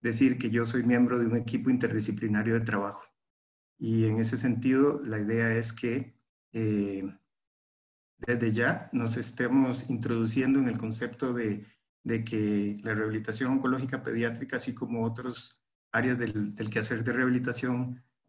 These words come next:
no puede funcionar si no es de una forma interdisciplinaria.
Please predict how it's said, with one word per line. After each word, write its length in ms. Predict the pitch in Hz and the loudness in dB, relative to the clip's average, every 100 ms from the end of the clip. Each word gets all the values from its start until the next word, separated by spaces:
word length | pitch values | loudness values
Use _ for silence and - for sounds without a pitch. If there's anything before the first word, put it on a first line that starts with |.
| _ | _
no 340 | - 127 123 | 4 6 6
puede 200 | 127 135 | 4 2
funcionar 500 | 135 127 113 110 117 | 2 0 0 0 0
si 140 | - 113 | 0 0
no 160 | 110 | 2
es 160 | 110 110 | 2 0
de 80 | 113 | 0
una 160 | 110 | 0
forma 280 | 110 113 117 | 0 0 0
interdisciplinaria. 920 | 113 107 98 90 87 - 92 87 82 | 0 -2 -4 -4 -10 -10 -8 -8 -12